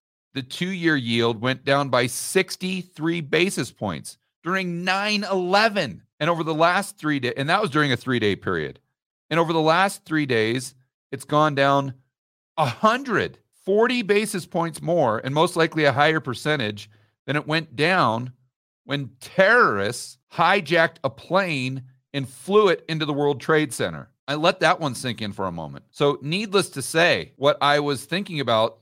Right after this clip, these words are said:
this morning at the gym has gone straight out the window. <laughs> All of my Jim Rogers plans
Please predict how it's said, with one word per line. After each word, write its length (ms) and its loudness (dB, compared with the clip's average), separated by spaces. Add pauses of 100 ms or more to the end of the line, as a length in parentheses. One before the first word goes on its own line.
this 160 -10
morning 300 -2
at 80 -8
the 80 -6
gym 560 -2 (400)
has 220 2
gone 380 -2 (260)
straight 960 -2
out 220 2
the 60 -4
window. 500 0 (240)
<laughs> 640 -4 (960)
All 260 6
of 100 0
my 160 4
Jim 380 -2
Rogers 460 2
plans 680 -2